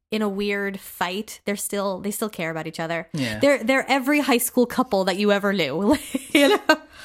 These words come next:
Speaker 2: Oh boy, yep.
Speaker 1: Yeah.
Speaker 2: Yeah.
Speaker 1: Um, and so the,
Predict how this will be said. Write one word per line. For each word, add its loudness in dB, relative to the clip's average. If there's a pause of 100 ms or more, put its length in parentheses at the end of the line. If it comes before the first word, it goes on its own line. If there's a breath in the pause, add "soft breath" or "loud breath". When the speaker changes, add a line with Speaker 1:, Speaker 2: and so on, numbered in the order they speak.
(200 loud breath)
Speaker 2:
Oh 2
boy, 0
yep. -2
Speaker 1:
Yeah. -2
Speaker 2:
Yeah. -6
Speaker 1:
Um, -2 (1040)
and -2
so 2
the, -4